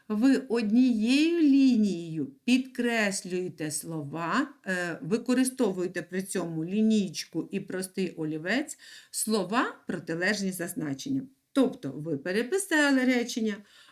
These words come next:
а потім підкреслюєте слова. Говорить, мовчить, сміється, сумує, загорілося, погасло,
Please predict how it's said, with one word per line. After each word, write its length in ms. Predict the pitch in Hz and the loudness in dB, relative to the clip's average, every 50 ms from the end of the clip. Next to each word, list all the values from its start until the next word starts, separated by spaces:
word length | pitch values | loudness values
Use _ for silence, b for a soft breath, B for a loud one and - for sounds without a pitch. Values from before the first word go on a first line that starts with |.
| B | B
а 160 | - 226 247 247 | -4 -2 -2 0
потім 580 | 247 - 262 254 254 254 - 226 220 196 202 | 0 0 2 2 2 2 2 2 0 0 0
підкреслюєте 1080 | - 226 240 269 302 285 - - 254 240 220 202 185 190 190 - 175 175 170 - 160 160 | 0 2 4 4 4 2 0 0 0 2 2 2 2 0 -2 -4 -6 -6 -4 -4 -6 -6
слова. 520 | 160 - - 165 151 151 135 127 - - _ _ _ _ _ | -6 -6 -6 -8 -6 -6 -8 -10 -10 -14 _ _ _ _ _
Говорить, 920 | 170 156 185 180 180 180 214 277 359 440 508 523 392 285 269 - - - - _ _ _ _ _ | -8 -6 -4 -4 -2 -2 0 0 2 2 2 4 2 2 2 0 -6 -12 -20 _ _ _ _ _
мовчить, 880 | 170 127 110 117 - - - - - 196 208 208 208 202 202 - - _ _ _ _ _ _ | -10 -10 -8 -10 -12 -14 -12 -8 -4 0 0 0 0 0 -4 -8 -16 _ _ _ _ _ _
сміється, 1080 | - - - 220 240 262 277 277 269 311 370 415 440 427 427 - - - 151 131 - - _ _ _ | -10 -4 0 4 6 6 6 6 6 6 6 4 2 2 0 -2 -4 -4 -4 -4 -6 -10 _ _ _
сумує, 1040 | - - - - 165 156 160 156 170 190 202 214 220 226 214 208 196 190 190 190 b b b b b b b b b _ _ _ | -14 -14 -10 -6 -4 -4 -4 -2 -2 2 2 4 4 4 2 2 0 0 -2 -6 b b b b b b b b b _ _ _
загорілося, 1160 | - 156 147 151 233 254 262 254 285 302 285 330 359 415 440 403 294 247 247 - - 143 131 - - _ _ _ | -6 -4 0 2 2 2 4 4 4 6 6 6 6 6 4 4 4 2 0 -2 -4 -4 -6 -6 -10 _ _ _
погасло, 960 | 151 131 113 131 131 127 151 175 190 220 247 247 - 214 190 190 180 185 | -10 -8 -6 -6 -6 -4 -2 -2 0 0 0 -2 -4 -4 -4 -6 -6 -6